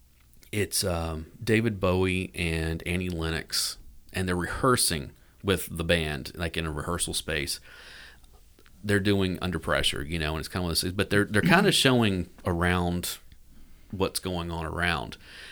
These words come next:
And George Michael is standing off to the side watching them, and he's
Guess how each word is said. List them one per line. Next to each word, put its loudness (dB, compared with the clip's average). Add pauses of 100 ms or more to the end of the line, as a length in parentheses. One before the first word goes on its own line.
(180)
And 4
George 4
Michael 4
is 4
standing 2
off 2
to 0
the 4
side 4
watching 2
them, -12 (160)
and -2
he's -2